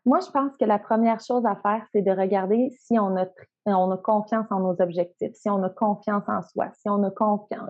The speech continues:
confiance à, euh, être capable de passer à un next level. Parce que c'est sûr et certain que de se, de, de se créer une entreprise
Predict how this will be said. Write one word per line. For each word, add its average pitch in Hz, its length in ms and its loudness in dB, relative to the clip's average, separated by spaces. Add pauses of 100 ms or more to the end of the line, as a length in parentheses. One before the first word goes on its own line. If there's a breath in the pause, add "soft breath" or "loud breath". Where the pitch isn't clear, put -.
confiance 247 460 -2 (180)
à, 226 260 0 (540 soft breath)
euh, 185 560 2 (240)
être 247 140 0
capable 226 380 0
de 185 80 2
passer 190 480 0
à 208 240 0 (400)
un 202 200 2
next 214 440 2
level. 175 440 2 (420)
Parce 233 200 0
que 254 140 6
c'est 247 160 2
sûr 320 160 2
et 330 80 4
certain 220 400 -2
que 247 280 2
de 180 180 4
se, 180 160 -2 (180)
de, 180 320 6
de 175 140 4
se - 100 -14
créer 247 480 4
une 196 180 2
entreprise 220 840 0